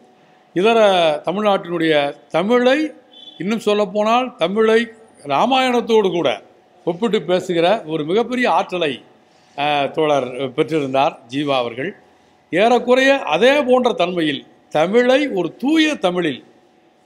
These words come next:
ஒரு, அது எனவேதான் தோழர் சங்கரையா அவர்களை சங்கநாதம் என்று நாங்கள் குறிப்பிடுவோம். அவருடைய மேடை அதே போல, அ, சாதிய பிரச்சனையில், மதம் சார்ந்த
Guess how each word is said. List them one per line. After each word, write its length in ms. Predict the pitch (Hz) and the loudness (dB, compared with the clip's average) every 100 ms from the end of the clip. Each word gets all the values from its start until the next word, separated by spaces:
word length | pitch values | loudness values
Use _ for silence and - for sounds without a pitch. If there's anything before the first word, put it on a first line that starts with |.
| - | -8
ஒரு, 240 | 147 160 165 165 - | -2 0 -2 -4 -4
அது 140 | 175 | 0
எனவேதான் 560 | 180 220 233 233 254 285 - _ | 0 2 2 4 0 -2 -10 _
தோழர் 280 | 165 175 160 | -4 -2 -2
சங்கரையா 360 | 175 214 214 190 | -2 0 2 2
அவர்களை 320 | 180 175 185 180 | 2 0 0 -2
சங்கநாதம் 720 | - 190 247 240 226 226 190 | -4 -2 0 2 2 0 -2
என்று 320 | 180 185 165 123 107 _ _ _ - | -4 -2 -2 -2 -6 _ _ _ -6
நாங்கள் 340 | 143 151 139 113 143 | -4 -4 -4 -6 -4
குறிப்பிடுவோம். 560 | 175 147 135 131 180 - | -4 -4 -4 -2 -2 -4
அவருடைய 460 | - 151 147 139 117 117 | -10 -6 -4 -2 -2 0
மேடை 280 | 180 147 151 - | 0 0 -4 -8
அதே 240 | 170 240 | -2 0
போல, 440 | 214 202 165 113 - _ _ _ _ | 2 2 2 -2 -8 _ _ _ _
அ, 100 | 147 151 147 | 0 4 4
சாதிய 480 | 139 - 208 226 208 | 0 -2 -2 0 0
பிரச்சனையில், 560 | 190 156 156 135 139 175 180 | 0 -4 -4 -4 -2 -4 -6
மதம் 300 | 139 151 240 | -6 -2 -2
சார்ந்த 340 | 233 233 220 | 0 0 0